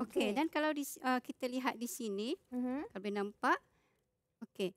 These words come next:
Speaker 1: Ini ada tamatan ya, tamatan, ada tiga tamatan, tetapi untuk, ah, peng-, apa, apa, untuk penyambung-, ah, penyambungan litar ringkas pada hari ini, saya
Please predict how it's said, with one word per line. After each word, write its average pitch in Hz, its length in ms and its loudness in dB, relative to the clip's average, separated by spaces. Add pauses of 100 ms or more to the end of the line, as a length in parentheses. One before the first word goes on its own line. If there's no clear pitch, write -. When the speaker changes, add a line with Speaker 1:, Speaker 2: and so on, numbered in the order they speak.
(340)
Speaker 1:
Ini 285 240 2
ada 277 240 2
tamatan 254 760 -2
ya, 330 200 -2
tamatan, 240 560 -4
ada 226 160 -2
tiga 247 320 0
tamatan, 226 640 -2
tetapi 254 480 0
untuk, 269 600 -4 (120)
ah, 233 320 0 (640)
peng-, 240 340 2
apa, 226 460 0
apa, 302 140 -2 (260)
untuk - 480 0
penyambung-, 247 560 -4
ah, 247 160 -4
penyambungan 240 480 -2
litar 240 500 2
ringkas 247 400 2
pada 247 240 2
hari 226 220 2
ini, 214 240 -2
saya 262 240 2